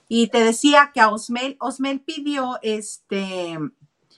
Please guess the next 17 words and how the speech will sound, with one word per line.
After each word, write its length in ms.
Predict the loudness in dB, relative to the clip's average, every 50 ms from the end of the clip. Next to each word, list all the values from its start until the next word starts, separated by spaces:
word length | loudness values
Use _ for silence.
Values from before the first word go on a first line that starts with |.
| _ _ _ _
pidió 320 | -4 -2 0 2 4 2 4
una 200 | 4 4 4 4
mecedora 640 | 4 2 2 0 0 0 2 4 4 4 2 0 -4
que 100 | -8 -8
porque 300 | -10 -10 -10 -10 -12 -12
según 380 | -10 -8 -8 -6 -6 -8 -6 -6
él 400 | -4 -4 -2 -2 0 -2 -2 -4
se 220 | -6 -8 -8 -8
concentra 920 | -8 -8 -8 -8 -10 -14 -14 -8 -6 -4 -4 -4 -4 -6 -4 -4 -4 -4 -4
cuando 240 | -6 -6 -8 -8
está 680 | -10 -12 -14 -14 _ _ 4 6 6 6 6 4 2 0 0
meciéndose, 1000 | -2 -6 -8 -12 -16 -12 -10 -10 -8 -8 -8 -8 -8 -8 -8 -8 -10 -8 -8 -10
bla, 680 | -8 -6 -2 0 2 4 4 4 4 4 4 4 2 0 -4
bla, 520 | -4 -4 -2 -2 0 -2 -4 -6 -8 -12 _
bla, 440 | -12 -8 -8 -8 -6 -8 -10 -10 _
bla, 300 | -14 -12 -12 -12 -12 -14 _ _
bla. 360 | -8 -4 -2 -2 -2 -4